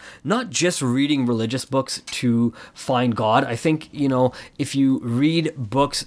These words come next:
just any, uh, s-, um, you know, self-development book, I think that, uh, can help you find the principles and develop the attitudes you're looking for.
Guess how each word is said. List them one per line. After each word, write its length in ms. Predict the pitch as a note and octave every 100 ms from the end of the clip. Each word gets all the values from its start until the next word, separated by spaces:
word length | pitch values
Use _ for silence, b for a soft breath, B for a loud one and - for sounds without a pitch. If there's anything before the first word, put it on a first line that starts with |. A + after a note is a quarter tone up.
| -
just 260 | D#3+ F3 -
any, 300 | E3+ A#3 B2 G#2 G#2+ _ - -
uh, 160 | A#2+ A#2
s-, 220 | - - D#3+
um, 460 | A#2+ B2 A#2+ A#2 -
you 80 |
know, 120 | A#2+ A2
self-development 760 | - D#3+ - A#2 C3 C#3+ A2
book, 300 | A2 G2+ - B B
I 80 | -
think 260 | A#2+ D3+ G#2+
that, 280 | B2 C#3+ -
uh, 220 | C3 C3 -
can 140 | C#3
help 200 | A2+ C3+
you 80 | C3+
find 340 | B2+ C3 B2 A#2
the 60 |
principles 540 | - C3+ - C3+ B2 A2+
and 100 | G2+
develop 280 | A2 C3+
the 80 | D3
attitudes 480 | A2 A2 A2+ - A#2
you're 80 | A2+
looking 280 | A2 B2 B2
for. 300 | - C#3